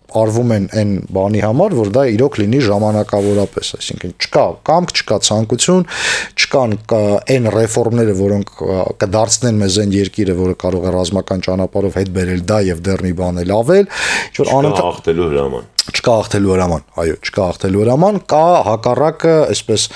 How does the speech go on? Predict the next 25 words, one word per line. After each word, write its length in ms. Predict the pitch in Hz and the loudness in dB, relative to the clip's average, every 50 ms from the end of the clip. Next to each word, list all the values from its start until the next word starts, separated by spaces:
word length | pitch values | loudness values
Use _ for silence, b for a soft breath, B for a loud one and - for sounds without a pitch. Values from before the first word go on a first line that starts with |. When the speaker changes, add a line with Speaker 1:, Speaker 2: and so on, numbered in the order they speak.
| B B B B B B | B B B B B B
Speaker 1:
մարդկանց 460 | - 107 113 113 110 - 123 117 107 | -2 -2 -2 0 0 0 0 0 2
հանգստացնենք, 920 | - 107 107 110 113 104 - - 120 113 - - 147 151 165 170 160 - 120 | 0 0 0 0 0 0 2 0 0 0 2 2 2 2 2 2 0 0 -2
ինչ 80 | 110 | -2
որ 180 | - - 104 95 | -2 0 0 0
հեկտարների 540 | 98 - - 117 113 110 113 110 107 131 160 | -2 0 0 0 0 2 2 2 4 4 2
են 120 | 170 156 | 2 2
բաժանում 480 | 143 139 139 135 143 139 139 139 139 139 | 2 2 2 2 2 2 2 2 2 0
այդ 140 | 135 - - | 0 0 0
տարածքը, 480 | 127 127 127 123 123 - - - 117 | 0 2 2 2 0 -2 -2 -2 -2
մի, 160 | 104 104 98 - - - - - - - - - - - - - - - 135 143 - _ _ _ _ - - - - - - - - 131 - - 143 | 0 -2 -2 -4 -6 -8 -8 -8 -10 -12 -12 -14 -10 -8 -8 -8 -10 -10 -16 -20 -20 _ _ _ _ -20 -16 -16 -14 -14 -12 -8 -6 -6 -6 -6 -4
զարմանալի, 680 | 127 120 131 131 135 139 143 139 135 135 131 127 117 87 - - | 0 2 4 4 4 4 2 2 2 2 2 2 0 -2 -4 -8
զարմանալի, 600 | - 92 104 107 110 110 113 110 113 113 113 123 | -4 0 0 2 2 2 2 2 2 2 2 2
զարմանալի 600 | 110 101 95 95 95 101 95 98 95 95 95 98 | 2 2 2 2 2 2 2 2 2 2 2 0
իրավիճակ։ 520 | 92 85 85 82 82 87 - - - - B B B B B B B B B B B 101 B - | 0 0 -2 -2 -2 -4 -6 -6 -8 -8 B B B B B B B B B B B -8 B -10
Ը, 260 | - 67 80 82 85 85 82 82 76 - - - _ _ | -6 -4 -2 0 0 0 0 0 -2 -2 -6 -8 _ _
բայց 260 | - 101 151 202 - | 0 2 2 4 4
մարդը 280 | 220 220 233 233 - - | 4 4 4 2 0 0
շատ 200 | - 190 - - | 0 0 2 2
հարմարվող 500 | 123 123 120 127 127 123 127 143 135 123 | 0 2 2 2 2 2 2 0 0 0
բան 200 | 113 113 101 80 | 0 0 0 -2
է, 60 | - | -6
գիտեք, 300 | - 85 - - - - | -10 -16 -12 -12 -12 -6
Կարեն, 300 | - - 87 85 87 95 | -4 -2 -2 0 0 0
ես 140 | 87 - - | 0 0 0
օրինակ, 340 | 107 95 107 131 170 170 | 0 0 2 0 0 -2